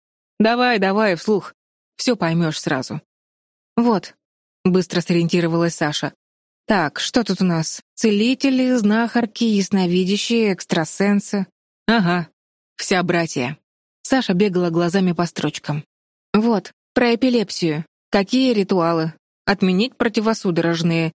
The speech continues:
На Луне, тут ошибка, в общем, на растущей, неважно, Луне вывести ребёнка в лес, раздеть, подвесить вниз головой и легонько тыкать копьём, постучать по голове косточкой животного". Э,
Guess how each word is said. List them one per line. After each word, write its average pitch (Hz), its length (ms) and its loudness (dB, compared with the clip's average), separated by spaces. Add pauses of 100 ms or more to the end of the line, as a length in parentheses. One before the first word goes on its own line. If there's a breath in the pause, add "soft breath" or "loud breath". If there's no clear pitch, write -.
(360)
На 190 160 2
Луне, 202 640 2 (140)
тут 202 180 2
ошибка, 226 460 0 (240)
в 247 40 0
общем, 240 260 0
на 233 60 2
растущей, 214 760 0
неважно, 202 500 2
Луне 214 320 2
вывести 196 380 0
ребёнка 196 480 2
в 185 80 2
лес, 240 320 2
раздеть, 180 580 0
подвесить 214 540 0
вниз 214 240 0
головой 190 600 0 (240)
и 208 60 0
легонько 214 500 0
тыкать 214 360 -2
копьём, 233 420 0
постучать 202 480 -2
по - 80 -4
голове 214 320 0
косточкой 240 580 -2
животного". 254 840 0 (500)
Э, 151 840 0